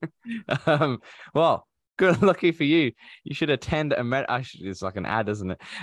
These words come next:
Um, there is a metaverse fair. It's, it's done by, uh, Active Re-,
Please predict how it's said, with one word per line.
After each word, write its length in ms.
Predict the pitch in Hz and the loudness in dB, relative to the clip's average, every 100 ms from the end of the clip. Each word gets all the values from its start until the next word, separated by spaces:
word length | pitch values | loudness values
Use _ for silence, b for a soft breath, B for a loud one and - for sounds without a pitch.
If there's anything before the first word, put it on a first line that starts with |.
| - | -2
Um, 440 | 107 110 113 110 - | 2 4 2 -2 2
there 260 | 147 180 | 4 4
is 240 | - 156 143 | 4 2 2
a 120 | 123 | 0
metaverse 760 | 117 120 120 107 110 107 - - | 0 0 0 0 -2 -2 -6 -16
fair. 380 | - 107 101 101 | -4 0 2 0
It's, 180 | 73 - | -2 -4
it's 220 | 107 107 | -4 0
done 260 | 123 123 | 0 2
by, 340 | 117 110 104 - _ _ _ - | 2 2 0 -4 _ _ _ -4
uh, 200 | 104 - | -2 -2
Active 400 | 98 - 113 95 | -4 -4 -6 -4
Re-, 220 | 98 101 | 0 -2